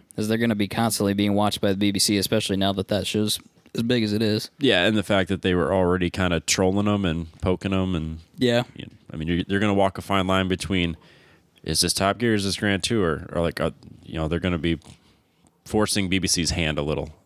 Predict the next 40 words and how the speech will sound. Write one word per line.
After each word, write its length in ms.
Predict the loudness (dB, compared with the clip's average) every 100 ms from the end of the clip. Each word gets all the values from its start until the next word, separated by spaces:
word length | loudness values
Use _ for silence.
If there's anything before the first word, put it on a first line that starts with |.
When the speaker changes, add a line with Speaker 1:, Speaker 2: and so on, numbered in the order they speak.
| _
Speaker 2:
every 180 | -4 -2
time 200 | -2 -2
they 100 | -2
do 120 | -2
a 40 |
show 240 | -2 -2 0
that 80 | 0
has 180 | 0
something 300 | 0 0 -2
similar. 420 | -2 -4 -6 -10 -4
Speaker 1:
I'm 80 | 2
sure 160 | 4
they 100 | 4
all 160 | 4 4
have 140 | 2
to 100 | 0
be 120 | 0 2
watched 300 | 2 0 0
by 140 | 0
their 180 | 2 2
attorneys 460 | 2 0 0 0
first. 400 | 0 0 0 -6 -12 -20 _ _ _ -20 -20 -4
Speaker 2:
Yeah, 160 | 2 4
I'd 60 |
imagine. 360 | 4 -2 -6 -12 -18 -8
Speaker 1:
They 60 |
probably 160 | 2 4
have 100 | 4
to 60 | 2
go 120 | 2
through 120 | 2
the 80 | 0
scripts 480 | 0 2 0 2 -2
and 180 | -2 -4 -10 _ _ _ _ -20 _ _ _ _ _ _ _ _
say, 120 | 0 2
"You 100 | 2
can't 220 | 0 2
make 160 | 0 0
this 180 | -4
joke. 260 | 0 2